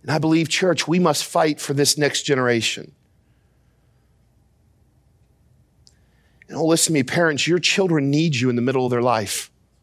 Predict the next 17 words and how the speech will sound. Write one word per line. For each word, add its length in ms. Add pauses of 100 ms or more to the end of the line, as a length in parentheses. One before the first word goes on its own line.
(960)
We're 140
living 340
in 80
a 60
generation 680
right 180
now 240
where 140
the 80
children 440
are 60
raising 320
the 80
parents. 600 (1300)
They're 140
deciding 560
everything. 540